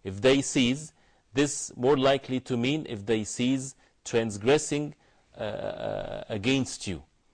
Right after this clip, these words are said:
If they cease their transgression, فَلَا عُدْوَانَ إِلَّا عَلَى الظَّالِمِينَ. That means no transgression except for those who are ظالمين, for those who are unjust, for those who are oppressors,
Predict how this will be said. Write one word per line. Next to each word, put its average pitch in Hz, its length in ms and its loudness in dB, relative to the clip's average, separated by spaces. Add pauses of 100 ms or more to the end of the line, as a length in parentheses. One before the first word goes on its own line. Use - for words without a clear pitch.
(260)
If 104 200 -4
they 107 180 2
cease 143 420 0
their 113 160 0
transgression, 143 880 0 (140)
فَلَا 139 520 4
عُدْوَانَ 127 420 4
إِلَّا 113 360 0
عَلَى 98 160 -2
الظَّالِمِينَ. 101 580 -2 (380)
That 113 240 2
means 117 320 -2
no 127 160 0
transgression 113 720 -2
except - 400 -4
for 98 200 -6
those 113 280 -2
who 104 160 -4
are 113 300 2 (400)
ظالمين, 98 540 2
for 92 160 -6
those 113 240 -2
who - 100 -8
are 104 220 -4
unjust, 104 580 -4 (300)
for 98 200 -6
those 117 240 0
who 110 100 -6
are 104 140 -2
oppressors, 170 640 0